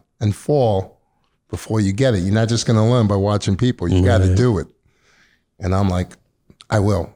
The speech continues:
Speaker 1: And that was the first time that I was like, "Okay, he's right."
Speaker 2: Yeah. So you were a tough guy back then, but you were not so tough to get up and, and do something?
Speaker 1: Yeah, no, no. I, early in high school, actually, I
Speaker 2: Mm-hmm.
Speaker 1: took a,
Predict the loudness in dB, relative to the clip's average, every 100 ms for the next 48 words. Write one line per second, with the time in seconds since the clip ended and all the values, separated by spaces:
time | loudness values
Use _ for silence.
0 | -4 0 2 0 -2 -4 -8 -6 -4 -4
1 | -2 -2 0 -2 -4 -4 -4 -4 -4 -6
2 | -6 -6 -2 -2 -2 -4 -4 -6 0 2
3 | 4 2 2 4 4 2 2 2 2 2
4 | 4 4 4 2 0 2 2 0 0 2
5 | 4 4 4 4 4 4 4 4 2 2
6 | 2 2 2 0 0 -2 0 0 0 0
7 | 0 0 0 0 0 0 0 0 0 -2
8 | -2 -10 -2 0 2 2 2 2 2 0
9 | -2 -6 -4 -2 0 -2 -2 -2 -4 -4
10 | -2 -2 -4 -4 -2 2 2 2 0 -2
11 | -6